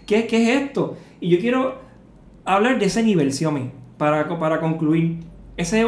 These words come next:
ese nivel que a veces pensamos, ya Pedro está en el último nivel, está en el nivel cien. Tú sabes, está ya Super Saiyajin Blue, que ya no hay más nada después de eso. Es, no, está Ultra Instinct, para los que sepan de, de Dragon Ball un poquito.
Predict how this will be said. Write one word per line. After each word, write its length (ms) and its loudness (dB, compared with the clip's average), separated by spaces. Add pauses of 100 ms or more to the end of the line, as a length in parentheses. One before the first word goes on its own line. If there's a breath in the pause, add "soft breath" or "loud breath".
(100)
ese 200 -2
nivel 280 2
que 80 0
a 40 4
veces 200 -2
pensamos, 440 -2
ya 180 2
Pedro 180 -2
está 140 -4
en 100 -6
el 100 2
último 380 2
nivel, 320 0 (320)
está 280 -4
en 80 -2
el 140 -2
nivel 280 2
cien. 380 -6 (560)
Tú 80 -12
sabes, 200 0
está 240 0
ya 460 0 (100)
Super 300 2
Saiyajin 480 2
Blue, 260 -2 (160)
que 160 -4
ya 140 0
no 60 -2
hay 60 -2
más 180 -2
nada 120 0
después 280 0
de 160 2
eso. 280 -4
Es, 140 -10
no, 280 0
está 220 -2
Ultra 320 2
Instinct, 560 -2
para 160 -4
los 100 -2
que 100 -6
sepan 320 -2
de, 220 -2
de 120 -4
Dragon 300 0
Ball 120 -2
un 100 -2
poquito. 400 -6